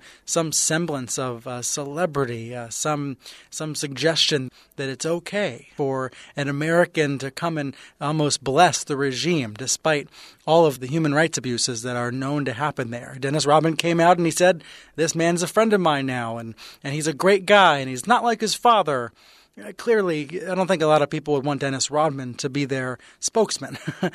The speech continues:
And I'm not suggesting Dennis Rodman even is a spokesman for North Korea, but when he comes out and talks that way, and when he doesn't talk about the human rights abuses,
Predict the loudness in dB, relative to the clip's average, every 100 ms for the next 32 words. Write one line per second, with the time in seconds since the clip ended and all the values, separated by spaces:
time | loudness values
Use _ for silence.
0 | -8 -6 0 2 4 2 2 0 0 0
1 | 2 4 4 4 -2 2 2 2 0 -2
2 | -4 -6 -10 -10 -10 -8 -8 -8 -10 -18
3 | -10 -6 -2 -2 -2 0 2 2 2 0
4 | -8 -4 -4 -2 -2 -2 -4 -8 -12 _
5 | _ _ _ _ -4 -2 -2 2 2 2
6 | -2 0 -2 -2 -6 -6 -6 -6 -6 -6
7 | -6 -8 -8 -10 -10 -14